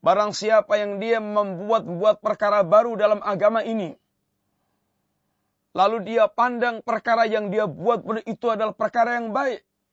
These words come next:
yang tidak pernah ada dalam ajaran Rasulullah sallallahu alaihi wasallam,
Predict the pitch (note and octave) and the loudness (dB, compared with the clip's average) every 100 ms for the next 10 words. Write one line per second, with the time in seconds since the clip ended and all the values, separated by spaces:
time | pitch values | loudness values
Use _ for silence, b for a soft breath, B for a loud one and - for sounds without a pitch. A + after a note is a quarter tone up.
0 | _ _ _ _ _ _ _ _ _ _ | _ _ _ _ _ _ _ _ _ _
1 | C#4+ A3+ G#3+ B3+ G#3+ - A#3 A3+ B3+ C4+ | 0 0 0 -4 -4 -2 -6 -4 -2 0
2 | A#3+ A#3 - G#3 G#3 C4+ A#3+ A3+ C4+ C4+ | 0 -2 -2 -2 0 -2 -2 -2 -2 -2
3 | B3 A#3+ - A#3 A3+ B3 - B3 A#3+ C4+ | 0 -2 0 -2 0 0 0 -2 -2 -2
4 | C4+ G#3+ | 0 -2